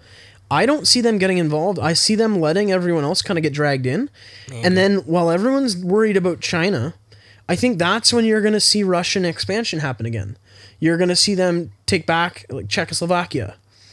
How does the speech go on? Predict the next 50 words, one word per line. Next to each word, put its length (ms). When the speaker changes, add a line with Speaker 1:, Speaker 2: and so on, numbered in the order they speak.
Speaker 1:
And 240
you're 120
gonna 160
see 220
them, 320
like, 160
Georgia. 400
Speaker 2:
Incursions 400
into 160
Eastern 400
Europe 240
Speaker 1:
Right. 260
Speaker 2:
type 220
thing? 240
Speaker 1:
I 60
think, 120
Speaker 2:
Oh, 100
Speaker 1:
I 100
Speaker 2:
and 80
then 40
Speaker 1:
think 140
Speaker 2:
into 80
the 80
Speaker 1:
you'll 100
see 360
Speaker 2:
Caucasus. 240
Speaker 1:
the 80
Speaker 2:
Yeah, 260
yeah. 80
Speaker 1:
uplift 400
of 280
Russian 360
expansion. 600
And 100
I 60
think, 220
personally, 460
from 160
a 40
pragmatic 540
perspective, 420
I 60
think, 240
I 80
think 160
that's 300
where 120
they'll 140
kinda 220
land. 360